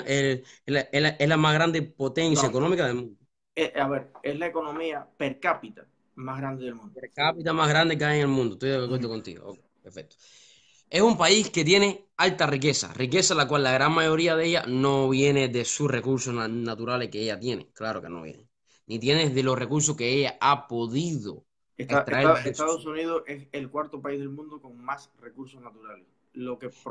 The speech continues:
Speaker 1: Con más
Speaker 2: probablemente
Speaker 1: recursos naturales, pero si te das
Speaker 2: algunos de ellos,
Speaker 1: cuenta, si
Speaker 2: algunos de
Speaker 1: miramos
Speaker 2: ellos no los ha explotado porque estratégicamente, eh, los está empezando a hacer ahora. Fíjate que nada más que sacaron un poquito de petróleo y tumbaron de ciento veintiséis dólares a treinta dólares el barril. O sea, los tipos,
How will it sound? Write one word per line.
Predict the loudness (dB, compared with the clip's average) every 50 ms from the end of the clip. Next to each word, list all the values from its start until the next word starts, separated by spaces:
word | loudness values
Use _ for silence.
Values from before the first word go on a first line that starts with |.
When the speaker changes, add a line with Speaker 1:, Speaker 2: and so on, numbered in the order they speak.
| -6 -2
Speaker 1:
Con | 0 2 4 4
más | 4 4
Speaker 2:
probablemente |
Speaker 1:
recursos | 4 4 4 4 4 4 4
naturales, | 4 4 4 4 6 6 6 6 6 6
pero | 4 2 2
si | 2 4
te | 4
das | 4 4 4
Speaker 2:
algunos | 4
de | 6 8
ellos, | 8 8 6 4
Speaker 1:
cuenta, | 0
si | 0 -2 -2 -2 -4 -4 -4 -4 0
Speaker 2:
algunos | 2 4 6 6 6 6 4
de | 4
Speaker 1:
miramos |
Speaker 2:
ellos | 2 0 0
no | 0 0
los | 0 -2
ha | -2 -6
explotado | -10 -8 -8 -6 -6 -6 -6 -6 -10
porque | -12 -12 -14 -12 -10 -10 -10 -10 -10 -12
estratégicamente, | -16 -14 -12 -12 -12 -10 -10 -12 -10 -12 -12 -12 -10 -12 -12 -12 -10 -12 -12 -14 _ -14
eh, | -10 -8 -8 -8 -8 -8 -8
los | -8 -8 -6
está | -6 -6
empezando | -8 -8 -10 -12 -8 -8 -8 -6 -8
a | -8
hacer | -6 -6 -2
ahora. | -2 -2 -2 -4 -8 -10 -10
Fíjate | -6 -4 -4 -4 -4 -6 -8
que | -6 -6 -8 -8 -10 -12
nada | -10 -6 -6
más | -6 -6
que | -8
sacaron | -14 -12 -6 -6 -6 -4 -6 -10
un | -12
poquito | -14 -14 -14 -12 -10 -10 -8
de | -8
petróleo | -8 -6 -4 -2 -2 0 -2
y | -4
tumbaron | -4 -6 -4 -2 0 0 0 -2 -8
de | -12 -16
ciento | -16 -16 -20 -18 -18 -20
veintiséis | -20 -20 -20 -20 -12 -8 -8 -6
dólares | -6 -4 -4 -4 -6 -6 -12 _ _ _ _ _ _ _
a | -4 -4 -4
treinta | -4 -6 -8 -6 -6 -6 -4
dólares | -4 -4 -4 -6 -6 -6 -8
el | -8
barril. | -8 -8 -8 -8 -10 -10 -12 -14 _ _
O | -20 -16
sea, | -12 -10 -10 -10
los | -10 -10
tipos, | -10 -8 -4 -4